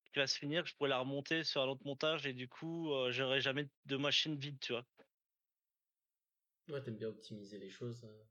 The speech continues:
Speaker 1: Opti-, voilà, c'est de l'optimisation de, comme ça, je sais que je suis tranquille, quoi. Je monte mes pièces et puis je suis tranquille, quoi. Après, je peux, je suis pas obligé de courir partout en disant, merde, putain, le mo-, la, la machine, elle est vide, euh, j'aurais pas dû faire ça.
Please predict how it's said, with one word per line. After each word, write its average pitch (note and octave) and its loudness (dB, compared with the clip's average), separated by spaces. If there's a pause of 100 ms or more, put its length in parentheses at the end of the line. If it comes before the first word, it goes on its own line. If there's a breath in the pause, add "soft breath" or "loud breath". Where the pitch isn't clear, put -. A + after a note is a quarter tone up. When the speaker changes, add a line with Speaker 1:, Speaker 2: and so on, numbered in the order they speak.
(120)
Speaker 1:
Opti-, D3+ 0
voilà, C#3 6
c'est - -4
de B2 -6
l'optimisation C3 -4
de, A2+ -8 (760 soft breath)
comme C#3 -2
ça, D#3 4
je C#3 0
sais D3 2
que C#3+ 2
je C#3 0
suis D3 -2
tranquille, C#3+ -2
quoi. C#3 0
Je A#2 -6
monte C3+ -4
mes C#3+ 4
pièces D3+ 2
et - -12
puis B2+ -6
je - 0
suis - -2
tranquille, C3+ -4
quoi. A#2+ -4
Après, B2 -4
je - -10
peux, A2 -4
je - -10
suis C3 -4
pas C#3 0
obligé C3+ 2
de - -10
courir C#3 0
partout - -2
en C#3+ 0
disant, B2 0
merde, C#3 4
putain, C3+ 0
le B2+ 0
mo-, B2 0
la, A#2+ -2 (500 loud breath)
la C3 2
machine, C3+ 4
elle C#3 6
est C3 4
vide, D3+ 2
euh, A#2+ 4
j'aurais B2+ 0
pas C3 0
dû A#2+ -6
faire - -4
ça. C3 4